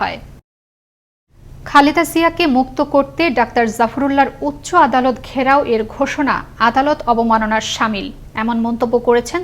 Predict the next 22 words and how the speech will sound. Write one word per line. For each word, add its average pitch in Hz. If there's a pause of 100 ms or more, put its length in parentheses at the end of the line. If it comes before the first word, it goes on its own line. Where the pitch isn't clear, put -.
তথ্য 285
ও 339 (100)
সম্প্রচার 262
মন্ত্রী 262
ডক্টর 208
হাসান 226
মাহমুদ। 220 (580)
সোমবার 302
সচিবালয়ে 302
জাতির 254
পিতা 262
বঙ্গবন্ধুকে 233
নিয়ে 226
প্রকাশিত 247 (160)
বইয়ের 226
মোড়ক 240 (100)
উন্মোচন 247
অনুষ্ঠান 254
শেষে 277 (320)
এসব -
কথা 208
জানান 208